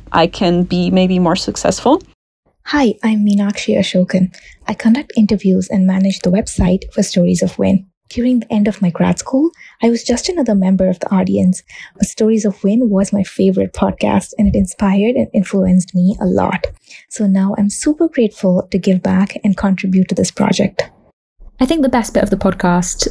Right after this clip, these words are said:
Speaker 3: is being able to meet all of these wonderful and inspiring women. These interviews always remind me why neuroscience research is such an interesting and exciting world to be a part of,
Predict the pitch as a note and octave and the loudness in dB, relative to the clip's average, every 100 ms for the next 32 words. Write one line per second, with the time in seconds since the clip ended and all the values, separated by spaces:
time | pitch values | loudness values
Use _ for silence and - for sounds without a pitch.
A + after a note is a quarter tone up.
0 | - F#3+ F#3 F3+ F#3+ F3+ F3+ F3+ F#3+ F#3 | -2 0 2 0 0 2 2 0 0 2
1 | F3 F#3+ F3+ F3+ F#3 F3 F3+ E3+ E3+ E3 | 2 0 0 0 0 2 2 0 0 0
2 | E3 F3 E3+ F3 E3 D#3+ D#3+ D#3+ D#3+ E3+ | 0 0 2 0 0 0 0 2 2 0
3 | - E3 E3 E3 F3 - _ G#3 G3+ G3+ | 0 0 2 0 0 -10 _ 0 0 0
4 | G#3 G#3 G#3 G3 - G3 F#3 F3+ F#3 F3 | -2 0 0 0 -2 0 2 0 0 2
5 | F3 F3+ F3 F3+ E3+ F3 E3+ F3 F3 E3+ | 2 2 0 2 2 2 2 0 -2 -2
6 | - E3+ - E3+ - - F3 F3 - - | -4 -6 -4 -4 -4 -4 0 -2 -2 -4
7 | F3+ G3 F3+ F3 F3+ F3 F3 E3+ - F3 | 0 2 2 -2 0 2 2 -2 0 -2
8 | F3 F3 E3 E3+ - E3+ E3+ E3 E3 E3 | 0 0 0 -2 -2 -2 0 -2 0 0
9 | E3 | 0